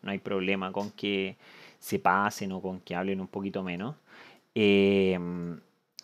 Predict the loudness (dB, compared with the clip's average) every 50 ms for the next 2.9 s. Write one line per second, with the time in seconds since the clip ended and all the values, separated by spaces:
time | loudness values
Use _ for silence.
0 | _ _ 4 4 6 6 4 4 8 6 6 8 8 8 6 6 4 2 2 0
1 | -2 0 -2 -4 -2 -2 -2 -2 -2 -2 0 -2 -2 -2 -8 -6 -4 -2 0 2
2 | 2 2 0 0 -2 -2 0 0 -2 -2 -2 -6 0 0 0 0 0 -6